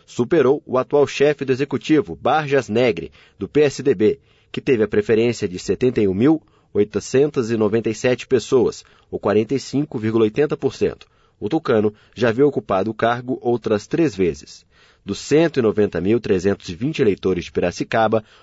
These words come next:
oitenta e quatro mil oitocentos e setenta escolheram um dos candidatos, quarenta e quatro vírgula cinquenta e nove por cento do total. As abstenções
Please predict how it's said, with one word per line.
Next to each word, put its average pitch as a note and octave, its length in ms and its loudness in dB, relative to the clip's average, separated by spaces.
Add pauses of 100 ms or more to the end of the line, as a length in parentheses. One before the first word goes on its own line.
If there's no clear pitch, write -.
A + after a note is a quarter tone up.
oitenta A#2 400 0
e - 20 0
quatro F#2+ 300 -2
mil C3+ 300 2
oitocentos G2+ 580 -2
e E2+ 80 -8
setenta C3+ 480 -2
escolheram B2 560 2 (220)
um E3 140 2
dos F#3 160 0
candidatos, C3+ 760 -2 (280)
quarenta F#2 300 -2
e F#2+ 60 -2
quatro F2+ 340 -4
vírgula F#2+ 300 -2
cinquenta A#2+ 320 -4
e - 20 0
nove A#2 180 -2
por A#2+ 160 -8
cento - 380 -2
do F#2 100 -4
total. - 400 -4 (280)
As G2 180 -2
abstenções B2+ 760 0